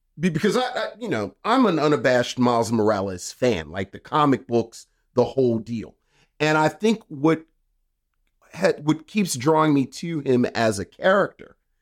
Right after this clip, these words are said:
is I see this, this real tension in this character, this Miles Morales character, because so much of Spider-Man, which, you know, I thought it was such a great decision,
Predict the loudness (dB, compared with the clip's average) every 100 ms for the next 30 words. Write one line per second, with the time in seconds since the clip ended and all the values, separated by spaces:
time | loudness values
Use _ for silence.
0 | _ _ _ 0 2 4 2 0 0 0
1 | -2 -4 -6 -4 -2 0 0 -2 -2 -2
2 | -2 -6 -10 -16 _ _ _ _ _ _
3 | _ _ 0 2 2 2 0 -6 _ _
4 | _ _ _ _ -6 -6 -2 -4 -4 -2
5 | 0 0 -2 -10 _ -14 -10 -2 2 2
6 | 0 0 2 0 -2 0 0 0 -8 _
7 | _ -14 -2 0 2 0 2 0 0 -2
8 | -4 0 0 2 2 0 -2 -6 _ _
9 | -2 -2 0 -6 _ _ -8 0 2 4
10 | 2 0 -2 0 2 2 2 -2 -4 -8
11 | -10 -4 0 2 2 0 -4 0 0 0
12 | -4 -6 -2 -2 -4 -10